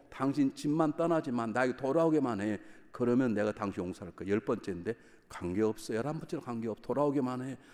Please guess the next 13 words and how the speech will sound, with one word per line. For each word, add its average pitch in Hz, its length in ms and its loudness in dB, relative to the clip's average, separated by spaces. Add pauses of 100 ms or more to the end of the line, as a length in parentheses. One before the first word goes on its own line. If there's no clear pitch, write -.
내가 123 140 -2
당신을 127 380 0
품고 165 320 -2
기도할 113 320 -4
거야. 101 180 -2
그런 220 340 6
마음을 160 380 2
가져야 123 500 -4 (280)
가정이 165 400 6
회복이 180 360 4
되고 139 320 -2
교회가 170 360 4
강건해지고 147 920 2